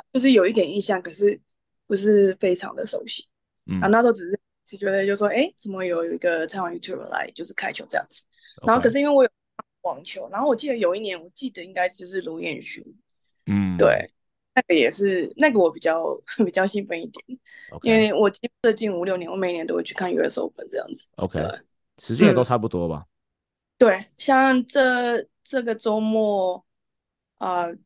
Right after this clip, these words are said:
Speaker 1: 就是两边都有打嘛，就七号车蛮忙的。
Speaker 2: 就来置入一下我们七号车。好，那这题的最后，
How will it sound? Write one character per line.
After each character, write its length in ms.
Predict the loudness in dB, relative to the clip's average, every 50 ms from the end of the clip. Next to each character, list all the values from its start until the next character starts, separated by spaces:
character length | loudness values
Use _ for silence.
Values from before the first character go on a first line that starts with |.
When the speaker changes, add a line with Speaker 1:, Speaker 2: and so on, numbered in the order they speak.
| _ _
Speaker 1:
就 120 | -4 -4 -2
是 160 | 0 0 0
两 200 | 2 0 -2 -2
边 180 | -2 -4 -2 -2
都 100 | -2 -4
有 80 | -4 -4
打 160 | -4 -6 -6
嘛， 200 | -8 -12 -6 -2
就 100 | 0 0
七 160 | 0 0 0
号 120 | 0 -2 -2
车 140 | -4 -6 -8
蛮 200 | -8 -8 -10 -12
忙 240 | -12 -12 -12 -12 -12 -12 -12
的。 80 | -8 -6 -2 -2 -4 -4 _ _ _ _ _ _ -12 -12 -12 _ _ _ _ _ _ _
Speaker 2:
就 120 | -10 -10
来 80 | -10 -8
置 180 | -6 -4 -2
入 140 | -2 -2 -2
一 40 | -2
下 140 | -2 -2 -2
我 60 | -2
们 100 | -2 -6
七 200 | -6 -4 -4 -2
号 120 | -2 -2
车。 240 | -4 -4 -8 -10 -10 _ _ _ _ _ _ _ _ _ _ _ _ _ _ _ -4
好， 120 | 2 4
那 100 | 4 6
这 100 | 6 6
题 100 | 6 6
的 80 | 4 4
最 220 | 4 4 4 4
后， 240 | 6 4 4 2